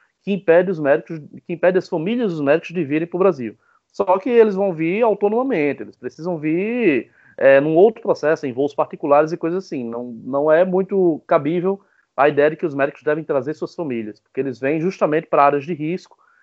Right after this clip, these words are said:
é, constatando-se um problema do Brasil de levar médicos para aquelas regiões. Então, é, é,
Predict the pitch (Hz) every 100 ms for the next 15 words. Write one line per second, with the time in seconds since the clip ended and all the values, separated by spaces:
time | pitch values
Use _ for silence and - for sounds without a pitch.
0 | _ - 123 120 180 - 143 - 220 196
1 | - 156 160 139 139 143 135 139 123 127
2 | 131 127 123 139 160 139 - 139 143 139
3 | 151 156 139 160 - _ _ _ _ 131
4 | 123 139 139 165 170 165 127 113 _ _
5 | _ _ - 123 123 123 - 110